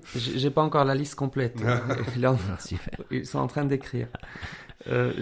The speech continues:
Speaker 1: j-, j'ai, j'aimerais tester une idée. Je sais pas si,
Speaker 2: Mhm.
Speaker 1: si, si elle est, elle, elle est, elle est bonne, en fait.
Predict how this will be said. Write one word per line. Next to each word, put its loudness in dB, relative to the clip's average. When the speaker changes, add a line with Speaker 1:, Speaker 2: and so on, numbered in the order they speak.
Speaker 1:
j-, -6
j'ai, 2
j'aimerais 2
tester 0
une 4
idée. 2
Je -2
sais -6
pas 0
si, -4
Speaker 2:
Mhm. -4
Speaker 1:
si, -6
si -8
elle -2
est, -2
elle, -6
elle -4
est, -2
elle -2
est 0
bonne, 2
en 0
fait. -4